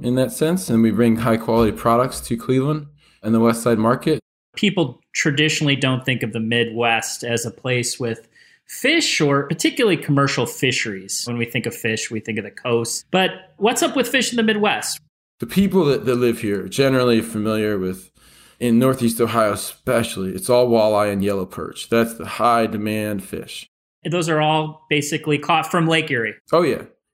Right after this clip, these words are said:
Speaker 1: Walleye on the Canadian side commercially, of course, 'cause you cannot commercially fish walleye on the Ohio side of Lake Erie. Yellow perch from both sides. But as far as the Great Lakes as a whole,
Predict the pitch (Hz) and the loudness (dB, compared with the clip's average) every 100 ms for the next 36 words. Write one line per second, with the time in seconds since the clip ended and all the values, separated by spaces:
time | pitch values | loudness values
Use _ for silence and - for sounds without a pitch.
0 | _ - 135 151 160 165 165 170 147 143 | _ 0 4 4 4 2 0 2 4 2
1 | 131 147 139 139 151 123 107 113 110 113 | 0 2 0 2 2 4 2 0 0 0
2 | 113 - 127 110 117 - 101 98 120 117 | -6 -2 2 2 0 -6 -8 -2 2 4
3 | 117 123 - 127 117 123 123 127 131 135 | 4 2 0 2 2 2 -2 0 0 2
4 | 107 104 110 110 104 104 104 101 92 107 | 2 4 4 2 -2 0 -2 -2 0 2
5 | 104 95 101 101 107 113 113 92 95 - | 2 2 2 2 2 0 0 -2 -2 -8
6 | - - - - - - 110 127 139 - | -16 -18 -18 -20 -20 -4 2 2 2 2
7 | 135 143 - - 139 117 143 160 147 120 | 2 0 -6 -4 -2 2 2 2 0 0
8 | 110 117 - 139 131 - 214 131 120 143 | 2 0 -2 0 0 2 0 0 0 2
9 | 135 123 123 113 104 156 113 104 | 2 0 -2 -4 0 2 2 0